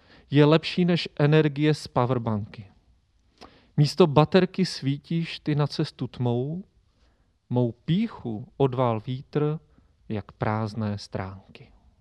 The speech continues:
Posledním je Ondra, ten trošku nepochopil zadání s tím, eh, absolutním veršem, ale když je to Ondra, tak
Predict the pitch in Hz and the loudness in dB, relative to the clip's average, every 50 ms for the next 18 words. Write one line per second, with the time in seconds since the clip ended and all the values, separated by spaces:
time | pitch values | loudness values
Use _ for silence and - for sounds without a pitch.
0 | _ _ _ _ _ _ _ _ _ _ _ _ _ _ _ _ _ _ _ _ | _ _ _ _ _ _ _ _ _ _ _ _ _ _ _ _ _ _ _ _
1 | _ _ _ _ _ _ _ _ _ _ _ _ _ _ _ _ _ _ _ _ | _ _ _ _ _ _ _ _ _ _ _ _ _ _ _ _ _ _ _ _
2 | _ _ _ _ _ _ _ - - - - _ _ _ _ _ _ - 120 - | _ _ _ _ _ _ _ -20 -20 -20 -20 _ _ _ _ _ _ -10 -6 -2
3 | 165 160 165 185 196 196 190 147 - 135 135 135 147 151 151 160 170 165 - 143 | -2 -2 0 2 2 4 4 4 4 2 0 2 4 4 4 2 0 -2 -4 -8
4 | 135 131 139 135 - - 147 143 - - 135 - 151 - 165 156 143 120 135 127 | -6 -6 -6 -8 -6 -2 -2 -2 0 -2 -4 -4 -4 -2 0 0 2 2 2 0
5 | 131 131 139 139 139 - - - 151 135 131 120 82 90 120 113 110 110 107 - | 0 0 -2 -4 -6 -8 -8 -6 -4 -4 -4 -4 -6 -6 -6 -6 -6 -6 -6 -8
6 | 127 - - - 151 147 143 - 160 139 117 123 120 127 - - 151 135 123 101 | -8 -8 -4 -2 -2 -2 -2 -2 -4 -2 0 0 -2 -2 -2 -2 -2 -2 -2 -2
7 | 120 117 117 117 110 117 123 117 123 120 - - 104 101 104 101 107 98 - - | -2 -2 -2 -2 -4 -6 -6 -4 -4 -4 -6 -6 -8 -8 -8 -6 -8 -8 -8 -10
8 | 90 | -16